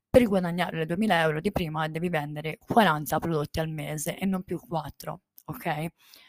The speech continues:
Ovviamente ci sono delle grandi differenze tra un prodotto e l'altro, tra la politica di un'azienda e quella di un'altra,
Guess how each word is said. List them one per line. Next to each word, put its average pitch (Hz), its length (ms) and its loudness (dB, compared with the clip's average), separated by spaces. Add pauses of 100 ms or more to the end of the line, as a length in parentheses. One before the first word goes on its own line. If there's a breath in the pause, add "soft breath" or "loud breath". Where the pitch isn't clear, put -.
(320 loud breath)
Ovviamente 190 460 2
ci - 120 -2
sono 180 240 -2
delle 160 120 -6
grandi 160 280 -4
differenze 160 560 -2
tra - 100 -4
un 190 100 0
prodotto 175 360 -2
e - 20 0
l'altro, 170 540 0
tra 156 220 -4
la 151 120 -4
politica 151 400 -8
di 160 80 -10
un'azienda 165 580 0
e 160 60 -2
quella 156 220 -2
di 147 60 -4
un'altra, 185 520 4